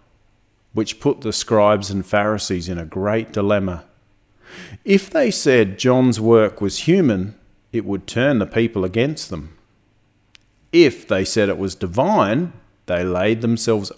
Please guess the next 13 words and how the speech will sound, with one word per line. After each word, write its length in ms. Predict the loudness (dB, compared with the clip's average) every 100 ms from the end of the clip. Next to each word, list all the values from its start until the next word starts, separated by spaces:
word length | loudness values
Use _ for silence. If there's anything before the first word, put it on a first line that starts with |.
| 0
open 380 | 2 2 -2 -4
to 140 | -4
the 120 | -4
charge 540 | -4 -4 -2 -2 -2 -4
of 120 | -2
having 340 | 0 0 0
rejected 720 | -2 0 0 0 -4 -6 -6 -10
and 200 | -6 -2
opposed 640 | -2 0 2 2 0 -4 -8
the 100 | -8
work 360 | -4 -4 -4
of 160 | -10 -6
God. 360 | -2 -2 -2